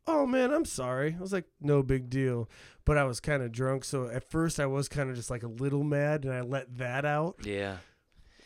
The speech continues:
Speaker 2: Yeah, you let that out.
Speaker 1: I did. He's a skinny little fucker. So if you're listening to this, I don't even know your name, but if this happened to you and you're listening to this, that'd be incredible, first of all.
Speaker 2: That would be amazing.
Speaker 1: But I'm,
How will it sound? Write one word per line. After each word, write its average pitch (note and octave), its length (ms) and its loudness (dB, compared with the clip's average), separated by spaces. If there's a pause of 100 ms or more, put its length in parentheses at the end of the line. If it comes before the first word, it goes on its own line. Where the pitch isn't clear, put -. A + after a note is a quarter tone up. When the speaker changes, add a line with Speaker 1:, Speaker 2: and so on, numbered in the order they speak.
(180)
Speaker 2:
Yeah, A2 180 4
you A2+ 180 4
let A2+ 200 4
that F2+ 200 0
out. G2 300 0 (100)
Speaker 1:
I C3+ 80 -4
did. C#3 380 0
He's D#3 260 -4
a C3 140 -6
skinny F3+ 400 2
little C#3 180 0
fucker. C3 360 -4
So F#3 180 6
if F3 120 4
you're G#3+ 120 2
listening G3 500 4
to D3+ 120 0
this, C#3+ 280 0
I C3 80 -2
don't D3+ 160 2
even E3 220 0
know E3 80 2
your E3+ 180 2
name, D#3 480 2 (320)
but B2 100 -8
if A#2+ 140 -8
this G3+ 220 2
happened G#3 420 2
to G3+ 60 -2
you G#3+ 180 2
and F3 80 4
you're D#3+ 140 4
listening F3+ 420 4
to F3 80 0
this, F3+ 160 0
that'd D3 220 0
be C#3+ 100 0
incredible, A2+ 580 -2
first C3+ 360 -2
of G2+ 120 -10
all. G2 220 -10
Speaker 2:
That A2+ 160 0
would F#2+ 140 -6
be F2 100 -8
amazing. G#2+ 720 -6 (680)
Speaker 1:
But C#3+ 200 2
I'm, D3+ 340 -2